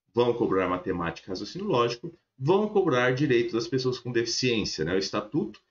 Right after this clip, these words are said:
e as, o estatuto da pessoa com deficiência e as normas correlatas. O T R F dois ainda trouxe isso aqui, ó. As regras de sustentabilidade, governança e gestão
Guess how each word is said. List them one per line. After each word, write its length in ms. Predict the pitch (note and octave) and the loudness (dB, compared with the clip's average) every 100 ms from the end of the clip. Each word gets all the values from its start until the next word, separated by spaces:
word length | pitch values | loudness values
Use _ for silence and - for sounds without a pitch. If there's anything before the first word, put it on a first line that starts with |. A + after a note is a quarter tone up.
| _ - | _ 0
e 80 | |
as, 240 | D#3 D#3 - | 0 0 -4
o 40 | G2+ | -8
estatuto 440 | - G#2+ - - | -2 -4 -4 -8
da 80 | - | -6
pessoa 220 | A2 G#2+ | -4 -2
com 60 | A2 | -2
deficiência 460 | G#2+ - C#3 - | -2 -2 -2 0
e 40 | D3+ | -4
as 100 | C3 | -2
normas 320 | B2 B2 C3 | -2 -2 -2
correlatas. 720 | - C3+ A#2 - - - - _ _ _ - | -2 0 0 -2 -10 -20 -20 _ _ _ -4
O 100 | C#3 | -2
T 140 | C3 | 2
R 180 | G3 E3+ | 4 4
F 200 | F#3 F3+ | 2 0
dois 220 | D3+ D#3 | 2 2
ainda 160 | E3 F#3 | 2 0
trouxe 280 | F3 F3 E3+ | 2 0 0
isso 140 | - | -4
aqui, 300 | A2+ - C3+ | -6 -2 0
ó. 160 | E2+ - _ _ - | 0 -2 _ _ -10
As 100 | - | -6
regras 440 | - C#3+ D3 C#3+ | 0 2 2 0
de 100 | B2+ | 0
sustentabilidade, 1000 | A#2 C#3+ C#3+ C#3 B2 A2+ A2 G#2+ C#3+ E3+ E3+ | -4 -4 -2 -2 -2 0 0 0 -2 -2 2
governança 800 | D#3 C#3+ B2+ G2+ A#2 - - - | 2 2 2 0 -2 -4 -6 -2
e 80 | |
gestão 640 | B2 C3 B2+ - F#2 G2+ | 0 0 0 -4 -2 -2